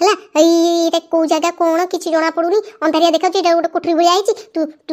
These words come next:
ତତେ ସେ ଠିକଣା କହୁଛି, ତୁ ଜଲ୍ଦି ପଇସା ଧରିକି ନେଇକି ଆ, ଜଲ୍ଦି ପଇସା ନେଇକି ଆସେ, ମତେ ଏଇଠୁ ଉଦ୍ଧାର କରିକି ନେଇକି ଯା। ନହେଲେ ମୋ ଏଇ ଅନ୍ତର୍ଭୁଜ କାଟିଦେବେ। ଇଏ ମ-, ମତେ ଯାହା ଲାଗୁଛି ଏଡ଼େ ବଡ଼ ଖଣ୍ଡା ରଖିଛନ୍ତି, ମୋ ପେଟରେ ପୁରେଇବେ ଯଦି ଏପଟରୁ ପଶି ସେପଟରେ ବାହାରି ପଡ଼ିବ।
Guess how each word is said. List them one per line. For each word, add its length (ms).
ତତେ 240
ସେ 100
ଠିକଣା 300
କହୁଛି, 240
ତୁ 100
ଜଲ୍ଦି 220
ପଇସା 220
ଧରିକି 220
ନେଇକି 160
ଆ, 40
ଜଲ୍ଦି 240
ପଇସା 240
ନେଇକି 240
ଆସେ, 180
ମତେ 180
ଏଇଠୁ 200
ଉଦ୍ଧାର 160
କରିକି 200
ନେଇକି 200
ଯା। 60
ନହେଲେ 320
ମୋ 80
ଏଇ 240
ଅନ୍ତର୍ଭୁଜ 300
କାଟିଦେବେ। 320
ଇଏ 80
ମ-, 240
ମତେ 140
ଯାହା 140
ଲାଗୁଛି 200
ଏଡ଼େ 200
ବଡ଼ 120
ଖଣ୍ଡା 220
ରଖିଛନ୍ତି, 380
ମୋ 80
ପେଟରେ 240
ପୁରେଇବେ 240
ଯଦି 140
ଏପଟରୁ 260
ପଶି 200
ସେପଟରେ 220
ବାହାରି 180
ପଡ଼ିବ। 140